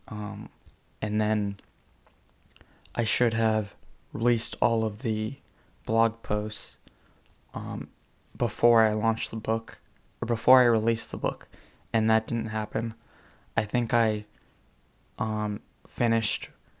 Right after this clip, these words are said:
launching or releasing every blog post in September or August,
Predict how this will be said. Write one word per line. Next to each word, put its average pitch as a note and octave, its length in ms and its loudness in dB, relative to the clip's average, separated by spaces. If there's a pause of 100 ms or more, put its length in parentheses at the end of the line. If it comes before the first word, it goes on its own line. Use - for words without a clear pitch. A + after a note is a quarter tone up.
(240)
launching A2+ 540 0
or A2 340 -2 (320)
releasing A#2 500 2
every A2+ 300 0
blog A2 380 0
post - 480 0 (200)
in G#2 440 -4 (220)
September A#2+ 640 -2
or G#2+ 260 0
August, A#2 540 -2